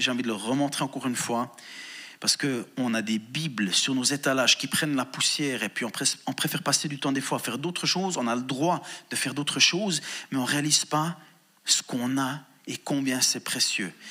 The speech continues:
Et j'aimerais qu'on puisse voir t-, de nouveau une fois la réaction de certaines personnes qui n'ont jamais eu de Bible de toute leur vie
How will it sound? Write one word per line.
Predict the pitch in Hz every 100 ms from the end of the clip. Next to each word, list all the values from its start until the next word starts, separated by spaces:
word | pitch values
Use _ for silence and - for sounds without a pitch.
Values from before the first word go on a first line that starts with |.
| -
Et | 123
j'aimerais | 151 165
qu'on | 151
puisse | - 143 123
voir | 127 147 139 - - - _
t-, | - -
de | 175 147 220
nouveau | 233 190
une | 185
fois | 175 170
la | 131
réaction | 147 143 170
de | 139
certaines | - - 143
personnes | 143 - 151 113 92 - - - - - -
qui | 151
n'ont | 139 123
jamais | - 170 170 165
eu | 147
de |
Bible | 131 143 123
de |
toute | 110 -
leur | 139 117
vie | - 98